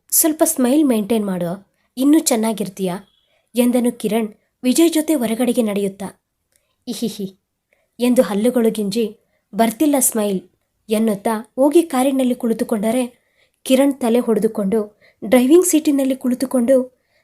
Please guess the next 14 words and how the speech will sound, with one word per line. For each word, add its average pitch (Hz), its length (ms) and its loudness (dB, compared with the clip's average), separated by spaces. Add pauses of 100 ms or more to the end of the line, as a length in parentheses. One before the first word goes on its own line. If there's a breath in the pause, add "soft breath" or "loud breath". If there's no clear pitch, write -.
(160)
ನಿರ್ಮಲಾ 269 440 4
ಭಾಸ್ಕರ್ 240 480 -2
ಅವರು 254 220 4
ಕಾರು 240 280 0
ಹತ್ತಿದ 220 380 -2
ತಕ್ಷಣ 220 400 -4 (380)
ಕಾರನ್ನು 302 420 -2
ಸ್ಟಾರ್ಟ್ 208 320 -8
ಮಾಡಿದನು. 185 540 -8 (760)
"ಅಮ್ಮ 214 160 -4
ವೈಶು, 214 760 -4
ರೆಡಿ 214 220 0
ಮಾಡಿದ್ದು 254 360 2
ಮುಗೀತಾ? 214 640 -4